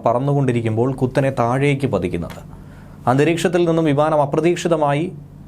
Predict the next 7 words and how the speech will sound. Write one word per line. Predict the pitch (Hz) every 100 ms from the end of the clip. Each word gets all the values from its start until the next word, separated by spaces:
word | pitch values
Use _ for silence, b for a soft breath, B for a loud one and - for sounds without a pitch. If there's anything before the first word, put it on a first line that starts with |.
| - -
താഴേക്ക് | 127 147 165 170
പതിച്ചപ്പോൾ | 151 135 139 151 143 156 - - -
അൻപതിലധികം | 110 139 156 170 147 131 156 175
യാത്രക്കാർക്കാണ് | 156 143 147 147 143 131 123
ഗുരുതരമായി | 123 117 120 123 117 117
പരിക്ക് | 113 113 113
സംഭവിച്ചിരിക്കുന്നത്. | 110 98 95 87 - - - - - - -